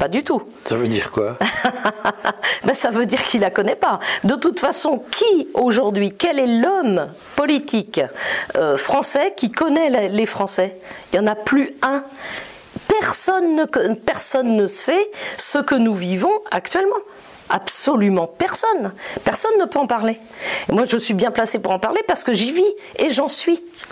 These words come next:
Speaker 2: Alors donc, vous le rencontrez, il dit, « Je vais rassembler autour de la France de toujours. »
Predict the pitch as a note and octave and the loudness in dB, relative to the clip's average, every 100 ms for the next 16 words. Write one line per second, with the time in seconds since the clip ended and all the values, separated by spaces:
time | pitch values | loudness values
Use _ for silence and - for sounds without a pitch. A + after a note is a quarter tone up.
0 | - - - - - - - - D3 B2+ | -16 -18 -20 -14 -14 -14 -14 -2 0 2
1 | C#3+ B2 - - - - C#3 G3+ D#3 D#3+ | 0 -2 -6 -14 -6 -2 2 2 2 0
2 | D3 C#3+ B2+ C3+ B2 G#2 - A#2 A2 A2 | 2 0 0 0 0 -2 -2 0 2 0
3 | G#2 G2+ G#2+ A#2+ A2+ A#2 G2+ G2+ G2+ A2 | -2 -2 0 0 0 0 0 -2 -2 -2
4 | G#2+ A#2+ F#3+ C4 C4+ - - - - - | 0 2 2 0 -6 -14 -10 -8 -8 -8
5 | - B2+ B2 C3 G#2+ G#2 F#2+ F#2 - B2+ | -2 -2 0 -2 0 0 0 -2 0 0
6 | A#2+ - A2 G2+ A2 - D#3 F3 C4 D4 | 0 -2 -2 0 0 0 2 2 2 0
7 | - | -4